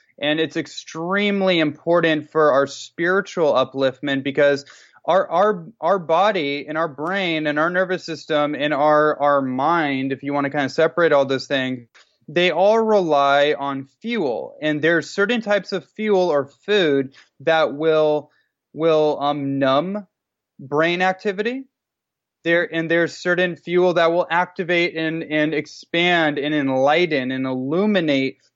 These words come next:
brain activity that will allow us to think and consider expanded thoughts and, and insights. And actually to have,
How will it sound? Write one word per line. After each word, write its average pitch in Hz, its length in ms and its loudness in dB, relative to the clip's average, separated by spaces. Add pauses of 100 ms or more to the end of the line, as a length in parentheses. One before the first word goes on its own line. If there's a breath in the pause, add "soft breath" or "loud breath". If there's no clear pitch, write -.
brain 147 360 0
activity 147 500 -4
that 151 200 2
will 156 200 2
allow 151 380 2
us 170 180 -2
to 139 180 -10 (200)
think 175 320 -6
and 151 260 -6
consider 147 800 -2 (420 soft breath)
expanded 156 600 -2
thoughts 135 420 2
and, 139 280 -4
and 131 420 -6
insights. 147 560 0
And 151 140 -4
actually 185 520 -2
to - 200 -4
have, 185 520 0